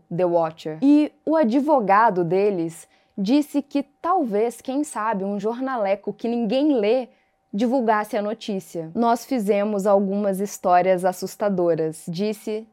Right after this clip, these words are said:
Tenhon Hall no programa Today. Algumas semanas depois, essa pode ser uma das dez mais assustadoras. Um repórter local encontrou a notícia em um jornal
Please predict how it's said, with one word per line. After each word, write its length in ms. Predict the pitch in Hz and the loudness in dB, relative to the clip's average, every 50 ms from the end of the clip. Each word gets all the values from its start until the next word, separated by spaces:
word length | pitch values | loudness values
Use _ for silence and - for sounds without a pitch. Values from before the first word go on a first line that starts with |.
| _ _ _ _ _ | _ _ _ _ _
Tenhon 640 | - 196 190 190 214 233 220 240 226 226 233 247 - _ _ | -6 -4 -4 -4 -6 -6 -6 -8 -8 -8 -8 -12 -14 _ _
Hall 400 | - - 175 160 156 156 156 156 - | -6 -2 -2 0 0 -2 -4 -4 -2
no 160 | 208 208 196 | -2 -2 0
programa 720 | - 220 196 196 190 180 185 185 185 202 196 185 202 208 _ _ _ _ _ | 2 2 2 2 2 2 0 0 0 -4 -6 -6 -8 -14 _ _ _ _ _
Today. 480 | - 208 175 180 170 156 156 160 160 160 | -6 -4 2 2 2 2 0 -4 -8 -6
Algumas 720 | - 214 214 208 214 208 196 190 233 285 285 285 302 294 - | -2 2 4 4 4 4 2 2 2 2 4 4 2 0 -2
semanas 600 | - - 247 233 220 190 185 190 190 190 185 175 | -4 -4 -4 -2 -2 -4 -4 -2 -2 -2 -2 -2
depois, 680 | 180 190 190 _ - 170 156 156 156 - - - - | -4 -6 -6 _ -2 -2 -2 -2 -4 -10 -14 -18 0
essa 580 | - 202 208 208 202 - - - 165 156 160 160 _ _ _ _ _ _ _ | 4 6 6 6 4 0 -8 -8 -8 -8 -10 -14 _ _ _ _ _ _ _
pode 300 | - 214 214 214 202 208 | 2 4 4 4 2 -2
ser 280 | - - 233 208 214 190 202 _ - | -6 -2 -2 -2 -2 -2 -14 _ -4
uma 480 | 240 247 247 247 247 269 262 262 262 _ _ _ | -4 -2 0 0 -2 -2 -4 -8 -12 _ _ _
das 380 | 180 170 196 196 208 208 196 | -4 -2 0 0 0 -2 -4
dez 640 | 180 170 170 185 180 180 175 165 165 - - - _ _ _ _ _ _ _ | -2 0 2 2 2 2 0 -4 -8 -12 -16 -20 _ _ _ _ _ _ _
mais 360 | - 190 190 180 175 180 165 185 | -6 -4 -2 0 0 2 2 0
assustadoras. 1000 | 185 180 - 180 - - - 180 175 170 170 170 165 160 160 160 160 - - - - | -2 -2 -6 -12 -12 -4 -4 -4 -2 0 -2 -2 -2 -2 -4 -6 -8 -12 -16 -8 -6
Um 120 | 220 220 | -4 -4
repórter 760 | 208 226 196 190 - _ 196 190 208 214 - - - 196 196 | 2 2 0 0 4 _ 6 6 6 4 -2 -6 -4 -4 -2
local 560 | 185 180 170 175 - 196 180 190 196 185 170 165 | 0 0 0 0 0 0 2 2 2 0 0 0
encontrou 760 | 269 285 302 302 - 330 311 294 285 269 - - 247 247 254 | 2 2 2 2 2 2 2 2 0 -2 0 0 2 4 2
a 40 | 233 | 2
notícia 840 | 220 196 185 175 - - - 240 247 247 - - - 175 165 160 165 165 _ _ _ _ _ _ _ _ | 0 -4 -4 -6 -8 -6 -4 -4 -4 -4 -8 -8 -6 -6 -6 -8 -12 -16 _ _ _ _ _ _ _ _
em 140 | 214 240 | -2 0
um 160 | 247 254 262 233 | 2 2 2 2
jornal 680 | 202 262 240 240 240 233 214 202 208 214 233 226 | 2 0 0 0 -2 -2 0 2 2 2 0 -2